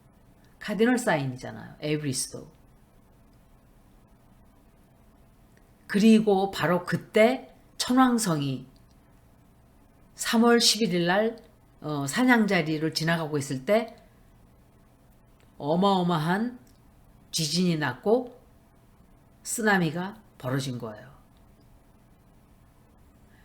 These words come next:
이 쓰나미는, 이 지진은 온 세계에,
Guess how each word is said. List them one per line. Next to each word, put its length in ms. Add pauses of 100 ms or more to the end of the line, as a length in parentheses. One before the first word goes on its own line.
(300)
이 520
쓰나미는, 840
이 440 (640)
지진은 540 (1600)
온 480
세계에, 760